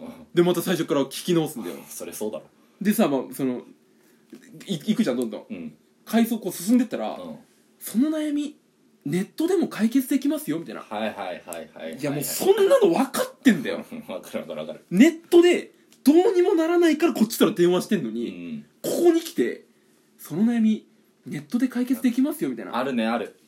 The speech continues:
Speaker 2: いや、もう意味わかんないじゃん。
Speaker 1: あるある。
Speaker 2: ここに来てだよ。そんなのもっと上で言えばいいじゃん。
Speaker 1: うん。
Speaker 2: なんか、「いや、もしかしたらネットで解決できますよ」みたいな。で、もうなんとかそう繋がったり。
Speaker 1: あれだよね、そのさ、泥水をさ、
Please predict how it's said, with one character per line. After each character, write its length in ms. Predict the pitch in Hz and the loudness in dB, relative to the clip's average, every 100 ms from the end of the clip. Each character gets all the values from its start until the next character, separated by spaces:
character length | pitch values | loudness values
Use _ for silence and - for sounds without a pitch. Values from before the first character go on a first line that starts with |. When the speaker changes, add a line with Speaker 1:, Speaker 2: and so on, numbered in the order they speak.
| _ _ _ _ - | _ _ _ _ -4
Speaker 2:
い 60 | |
や、 60 | 160 | -2
も 140 | 147 | -2
う 80 | 147 - | -4 0
意 120 | 302 | 0
味 120 | 523 | 2
わ 80 | 403 | 0
か 80 | 170 | 0
ん 60 | |
な 40 | 135 | 0
い 60 | |
じ 80 | - | -4
ゃ 60 | 90 | -8
ん。 80 | |
Speaker 1:
あ 60 | 95 | -12
る 60 | 85 | -12
あ 60 | |
る。 160 | 80 - _ _ _ - | -12 -14 _ _ _ -4
Speaker 2:
こ 120 | 269 | -2
こ 180 | - 359 | 4 6
に 100 | 349 | 6
来 80 | - | 4
て 80 | |
だ 80 | - | 0
よ。 140 | - - _ | -2 -14 _
そ 180 | - - | -8 2
ん 80 | 339 | 4
な 60 | 359 | 4
の 80 | |
も 100 | 220 | 2
っ 40 | 285 | 2
と 160 | 180 - | -2 6
上 180 | 220 | 6
で 100 | 302 | 8
言 140 | 285 277 | 6 6
え 20 | |
ば 60 | 165 | 2
い 20 | |
い 40 | 110 | -4
じ 60 | |
ゃ 60 | 92 | -8
ん。 40 | |
Speaker 1:
う 20 | |
ん。 140 | - - - - _ _ _ _ _ - | -14 -18 -18 -20 _ _ _ _ _ -8
Speaker 2:
な 100 | 156 | -6
ん 60 | |
か、 200 | 113 - _ _ _ | -6 -10 _ _ _
「い 60 | 135 | -8
や、 140 | 131 - - | -8 -10 -10
も 120 | 170 | -10
し 60 | |
か 80 | 151 | -8
し 40 | 113 | -10
た 60 | |
ら 80 | 107 | -10
ネ 100 | 110 | -10
ッ 20 | |
ト 80 | 110 | -8
で 80 | 127 | -10
解 160 | 127 | -8
決 160 | 120 117 | -8 -8
で 80 | 120 | -8
き 80 | 120 | -10
ま 100 | 117 | -12
す 80 | |
よ」 80 | 78 | -16
み 60 | 78 | -18
た 60 | |
い 40 | - | -20
な。 60 | _ _ _ _ _ | _ _ _ _ _
で、 80 | 170 | -2
も 160 | 175 185 | 0 4
う 20 | |
な 160 | 226 | 4
ん 80 | 339 | 4
と 160 | 381 240 | 2 -2
か 100 | 208 | -2
そ 60 | |
う 40 | 220 | -6
繋 180 | - 165 | -6 -6
が 80 | |
っ 40 | 196 | -4
た 60 | |
り。 60 | 214 | -2
Speaker 1:
あ 40 | |
れ 60 | 123 | -2
だ 80 | 139 | -2
よ 60 | |
ね、 60 | 113 | -6
そ 100 | - | -10
の 120 | 92 | -12
さ、 280 | 87 87 73 98 | -10 -10 -12 -10
泥 280 | 107 147 202 | -4 -2 0
水 220 | 160 95 | -2 -4
を 80 | 80 | -8
さ、 320 | 95 80 | -10 -12